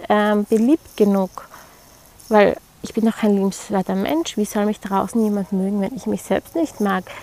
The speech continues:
Weil ich meinen Charakter nicht mag. Ich denke mir immer, es gibt so viele freundliche, nette Menschen, die werden umgarnt von anderen Menschen. Und ich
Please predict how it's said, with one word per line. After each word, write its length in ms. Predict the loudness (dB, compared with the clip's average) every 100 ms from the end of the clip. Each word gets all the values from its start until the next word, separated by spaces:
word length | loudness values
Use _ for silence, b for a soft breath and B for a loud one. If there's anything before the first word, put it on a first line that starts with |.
| B -6
Weil 100 | -6
ich 140 | -4
meinen 140 | -6 -4
Charakter 520 | -4 -4 -4 0 4
nicht 300 | 4 2 -2
mag. 240 | -2 -2 -6 -18 -18
Ich 80 | -6
denke 200 | -4 -2
mir 120 | -2
immer, 180 | -2 -4 B B -14
es 200 | -12 -6
gibt 220 | -8 -4
so 160 | -2 -2
viele 380 | 0 0 0
freundliche, 580 | -2 -6 -2 0 0 0
nette 300 | 0 0 -2
Menschen, 580 | 0 0 -2 -4 -2 -2
die 160 | 0 0
werden 260 | 0 -2 -4
umgarnt 560 | -4 0 2 2 0 -4 -10
von 220 | -4 -4 -2
anderen 340 | -2 0 0
Menschen. 440 | -2 -6 -6 -8 B B B B B -4
Und 160 | -4 -4 -2
ich 520 | -2 -2 -10 -20 -20